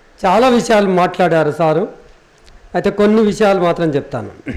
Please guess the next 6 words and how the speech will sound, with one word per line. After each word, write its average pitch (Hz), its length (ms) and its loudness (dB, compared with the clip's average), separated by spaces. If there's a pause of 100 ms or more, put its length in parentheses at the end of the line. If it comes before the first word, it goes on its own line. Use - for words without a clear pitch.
(960)
మొదటగా 214 680 2
మాట్లాడుతూ, 190 840 0 (1120)
ఆ, 160 420 0 (800)
సారు 196 440 2 (240)
అమరులకు 202 840 2 (720)
నివాళులు 190 800 0